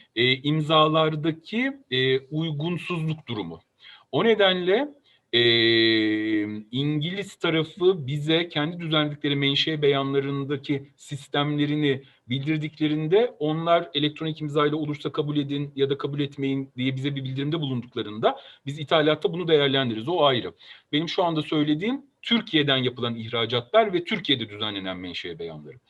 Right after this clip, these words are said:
Ha, bunun mutlaka ve mutlaka ıslak olarak olması gerekiyor mu sorusuysa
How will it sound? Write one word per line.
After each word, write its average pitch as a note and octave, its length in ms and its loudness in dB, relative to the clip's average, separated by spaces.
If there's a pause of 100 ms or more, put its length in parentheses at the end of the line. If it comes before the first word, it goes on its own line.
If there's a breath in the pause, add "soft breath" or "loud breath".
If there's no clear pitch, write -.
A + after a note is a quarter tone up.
(360 loud breath)
Ha, D#3+ 180 0
bunun A#3+ 260 4
mutlaka G#3+ 580 4
ve G3 60 6
mutlaka G3+ 380 2
ıslak G#3 360 2
olarak E3+ 320 2
olması E3 420 -2
gerekiyor D3 680 2 (460)
mu B2 360 -4
sorusuysa A3+ 880 0